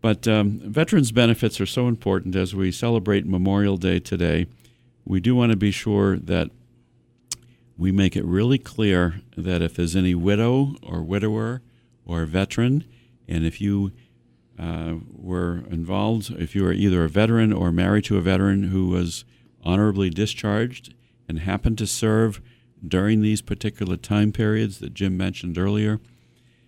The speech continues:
check it out with your local town veterans agent and find out if you have veterans benefits that you might be entitled to. Uh, you served your country, you did your time,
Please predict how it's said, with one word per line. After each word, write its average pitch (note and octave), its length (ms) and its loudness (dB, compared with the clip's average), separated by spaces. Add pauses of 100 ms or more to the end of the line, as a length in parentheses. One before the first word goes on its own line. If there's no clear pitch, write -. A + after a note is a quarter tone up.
(240)
check - 200 0
it D3 120 4
out A#2+ 160 4
with G#2+ 160 6
your G#2 160 4
local G#2 340 2
town G2+ 460 0
veterans F#2 560 -2
agent E2 400 -4
and E2 160 -8
find F#2+ 280 0
out F#2 260 0
if F2+ 260 -12
you A#2+ 100 2
have A2+ 240 0
veterans F2+ 480 -4
benefits F#2 520 -6
that - 180 -14
you F#2+ 240 -4
might E2 240 -2
be F#2 100 -4
entitled A2 440 -4
to. - 220 -14 (800)
Uh, E2 180 -8
you F2+ 260 -8
served A2 340 -2
your G2+ 120 -2
country, A#2 420 -2
you F2+ 160 -4
did F2 220 -4
your F2 100 -6
time, G#2 480 -4